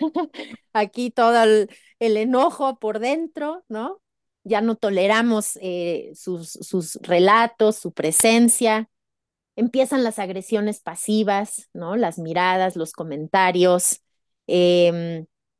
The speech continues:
las rivalidades, pues, también se pueden encender. Sabemos que a veces también en familia tenemos rivalidades. Y, y bueno, y además de que podemos, como decíamos,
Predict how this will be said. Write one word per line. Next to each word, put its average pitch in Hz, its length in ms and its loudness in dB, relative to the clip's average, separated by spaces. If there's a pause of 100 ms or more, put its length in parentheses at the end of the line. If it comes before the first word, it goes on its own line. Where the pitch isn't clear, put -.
(320)
las 214 280 0
rivalidades, 214 760 0
pues, 190 180 -6
también 190 280 -10
se 190 120 -8
pueden 180 340 -4
encender. 220 580 0
Sabemos 185 400 -4
que 170 80 -10
a 165 60 -6
veces 165 240 -8
también 165 320 -6
en 165 120 -10
familia 160 580 -6 (100)
tenemos 165 380 -8
rivalidades. 240 1040 2 (640)
Y, 220 540 2
y 240 140 2
bueno, 311 240 2
y 233 100 0
además 254 380 4
de 285 100 0
que 247 100 -2
podemos, 226 460 0
como 208 200 -4
decíamos, 226 600 -4